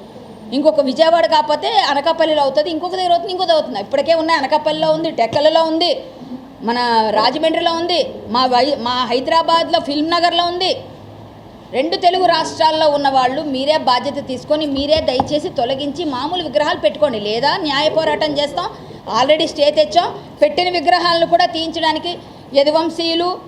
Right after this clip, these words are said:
హిందుత్వవాదులు అందరూ కలిసి పోరాటం చేస్తాం. ఖచ్చితంగా మేము ఎంతవరకైనా వెళతాం. ఎక్కడైనా సరే, ఇది ఇంకొక విషయం, చంద్రబాబు నాయుడు గారికి నేను ఒక విజ్ఞప్తి చేస్తున్నా, లోకేష్ గారికి మీకు కూడా విజ్ఞప్తి చేస్తున్నా. అయ్యా,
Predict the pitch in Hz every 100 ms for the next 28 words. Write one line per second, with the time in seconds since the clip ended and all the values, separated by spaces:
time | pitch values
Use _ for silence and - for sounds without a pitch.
0 | - 302 320 320 320 311 302 302 294 330
1 | 320 285 277 320 285 302 302 320 302 311
2 | 311 370 370 - - - - 240 302 320
3 | 320 330 330 269 262 269 302 311 311 311
4 | 277 277 302 330 - - - - 254 254
5 | - 311 330 339 330 320 311 - 254 285
6 | 330 294 302 320 320 302 269 202 285 302
7 | 320 311 302 302 294 302 285 254 226 220
8 | 277 302 285 285 311 330 392 - - -
9 | - 233 262 302 294 302 302 302 294 294
10 | 302 254 226 294 285 269 262 294 294 262
11 | 311